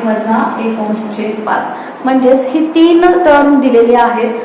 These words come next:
आपण शिकलेलो आहे की पहिलं टर्म म्हणजे फर्स्ट टर्म टी वन बरोबर ए म्हटलं जातं. ओके,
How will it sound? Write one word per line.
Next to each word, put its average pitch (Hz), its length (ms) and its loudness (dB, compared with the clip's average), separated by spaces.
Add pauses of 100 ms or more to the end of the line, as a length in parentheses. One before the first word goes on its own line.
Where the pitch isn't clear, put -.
(200)
आपण 302 260 2
शिकलेलो 285 480 2
आहे 302 400 2
की 302 240 -2 (480)
पहिलं 269 380 4 (140)
टर्म 175 140 0
म्हणजे 247 240 -2
फर्स्ट 294 400 0
टर्म 240 200 4
टी - 380 -2
वन 254 220 2 (180)
बरोबर 202 340 -2 (180)
ए 269 140 4
म्हटलं 226 360 2
जातं. - 520 -12
ओके, - 440 -6